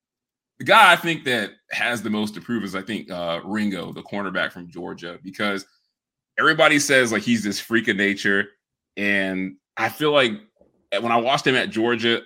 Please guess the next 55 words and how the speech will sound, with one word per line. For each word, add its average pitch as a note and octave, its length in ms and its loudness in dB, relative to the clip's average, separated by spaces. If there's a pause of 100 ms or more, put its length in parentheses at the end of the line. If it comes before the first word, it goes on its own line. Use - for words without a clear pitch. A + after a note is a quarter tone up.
I G#2+ 100 4
didn't A2+ 320 -2
always B2+ 560 -2
see C#3+ 260 0
it. - 140 -6
So G2 140 -6
I A2 100 0
wanna B2 300 2
see A2+ 200 -4
him G#2 180 0
go G2 180 -2
through G2 240 -10
everything. F#2+ 380 -4
I F#2 60 -8
wanna G#2 200 -4
see G#2+ 140 -6
him F#2+ 100 -4
go G2 160 -4
through F#2+ 160 -6
all G2 60 -2
the F#2+ 80 -8
physical A2+ 340 -6
tests. A#2 320 -2 (360)
I F#2+ 60 -8
wanna G2+ 140 -4
see G#2 160 -4
him F#2+ 120 -2
interview, G#2 560 2
and F#2+ 80 -2
I G2 40 -4
wanna G2+ 260 -4
see, G2+ 280 -4
like, F#2 260 -2 (340)
what - 260 -6
people, G2+ 320 -6 (140)
what G#2+ 140 -4
scouts G2 400 -2
and G2+ 120 -6
stuff F#2+ 260 -6
say G2 180 -2
about F2+ 320 -2
that, E2+ 220 2
because G2+ 240 -4
that's B2 300 0
been B2+ 220 2
the A2+ 60 0
one G#2+ 340 0
thing G#2+ 200 0
that F#2+ 180 -2
they've G2+ 340 0 (340)
kinda G#2 160 2
knocked G2+ 300 -4
him G#2+ 140 2
on G#2 220 2
is, F#2 280 -4